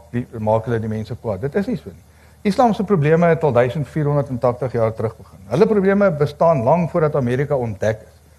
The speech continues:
Ehm, hulle het, hulle het 'n probleem onder mekaar.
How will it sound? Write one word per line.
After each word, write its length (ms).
Ehm, 260
hulle 200
het, 180
hulle 180
het 120
'n 40
probleem 400
onder 180
mekaar. 680